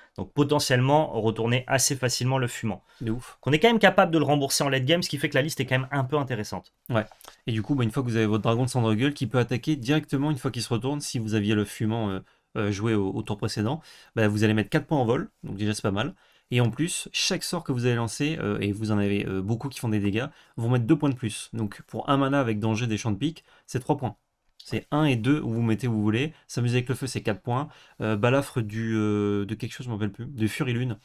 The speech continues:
Speaker 2: euh, c'est trois points de base, donc là c'est cinq points. Et si en plus c'est la nuit, si vous jouez contre quelqu'un qui joue des loups-garous, il y en a pas mal en ce moment qui tentent ça, euh, bah, pour un mana, vous mettez cinq points, vous êtes trop fort, où vous voulez, donc extrêmement fort. Et autour de ça, bah, pour chercher du coup,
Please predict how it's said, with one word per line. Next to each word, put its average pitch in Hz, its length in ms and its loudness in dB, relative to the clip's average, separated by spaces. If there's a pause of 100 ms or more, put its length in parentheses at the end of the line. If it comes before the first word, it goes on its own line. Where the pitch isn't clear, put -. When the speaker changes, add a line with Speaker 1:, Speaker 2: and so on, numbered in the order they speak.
(360)
Speaker 2:
euh, 107 260 2
c'est 110 140 -2
trois 131 180 0
points 139 140 0
de 131 80 2
base, 127 220 2
donc 107 120 -4
là 127 80 -2
c'est 113 120 -8
cinq 156 260 0
points. 139 260 -4 (300)
Et 113 40 -2
si - 140 0
en 139 80 2
plus 147 120 -2
c'est - 160 2
la 131 100 2
nuit, 139 280 2
si - 140 -6
vous 110 100 0
jouez 117 120 0
contre 113 160 -4
quelqu'un 120 220 -2
qui 107 80 -6
joue 110 100 -2
des 107 80 2
loups-garous, 107 400 2
il 101 60 0
y 95 40 0
en 95 40 0
a - 20 0
pas 101 140 -2
mal 107 100 0
en 107 80 -2
ce - 120 -8
moment 107 280 -2 (300)
qui - 120 -6
tentent 110 160 0
ça, 113 260 -4 (340)
euh, 101 140 0
bah, 98 220 2
pour 98 280 -6
un 156 100 6
mana, 143 260 4
vous 120 100 -4
mettez 107 200 2
cinq 123 220 -4
points, - 260 -6
vous 127 100 -8
êtes - 120 -10
trop - 160 -4
fort, - 280 -4 (220)
où 165 100 -2
vous 147 140 0
voulez, 113 240 0
donc 101 200 -10 (200)
extrêmement 127 420 -2
fort. 131 280 -4 (360)
Et 123 60 -2
autour 123 200 0
de 113 100 4
ça, 143 200 0
bah, 110 100 -2
pour - 220 -16
chercher 139 380 -2
du 117 100 -2
coup, 131 240 -4